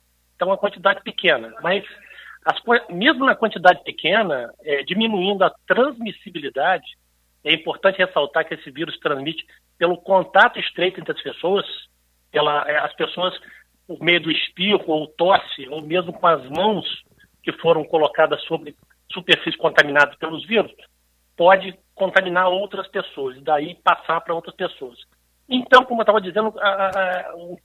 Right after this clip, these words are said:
pensamento, o raciocínio é matemático. Quanto menos pessoas infectadas, menos casos graves. Então, é importante, é, as, as pessoas não se aglomerarem. Tá na hora da pessoa ficar em casa,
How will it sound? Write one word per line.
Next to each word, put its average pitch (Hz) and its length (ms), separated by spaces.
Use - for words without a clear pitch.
pensamento, 202 720
o 165 60
raciocínio 202 520
é - 20
matemático. 220 720
Quanto 196 240
menos 233 400
pessoas 202 400
infectadas, 190 720
menos 170 360
casos 202 300
graves. 160 340
Então, 170 380
é 208 120
importante, 202 800
é, 190 180
as, 180 180
as 175 140
pessoas 180 340
não 220 180
se - 80
aglomerarem. 165 720
Tá 175 80
na 170 140
hora 190 160
da 185 80
pessoa 180 240
ficar - 180
em 190 180
casa, 139 600